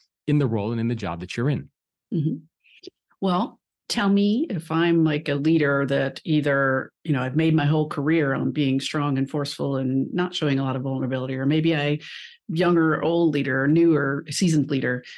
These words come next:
Speaker 2: that grew up in a household similar to yours, similar to yours, where vulnerability wasn't modeled. So now I know it's important. I've got your book. I've read it.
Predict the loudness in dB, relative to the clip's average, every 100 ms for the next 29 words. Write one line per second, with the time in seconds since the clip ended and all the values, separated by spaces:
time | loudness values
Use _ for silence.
0 | -20 _ -4 -2 -2 0 2 2 2 0
1 | 0 0 -2 -6 -2 -2 -2 -6 -6 -4
2 | -2 -2 -4 -6 -4 0 2 0 0 0
3 | 0 -2 -4 -4 -4 -6 -10 _ -2 0
4 | 0 0 -2 -4 -4 -4 -4 -4 -2 -2
5 | -6 -10 _ -6 0 0 0 -2 -6 _
6 | _ -2 2 4 4 4 2 2 0 2
7 | 0 -2 -4 -4 -2 0 0 0 -2 -8
8 | -20 -20 _ _ -6 -2 0 0 0 -4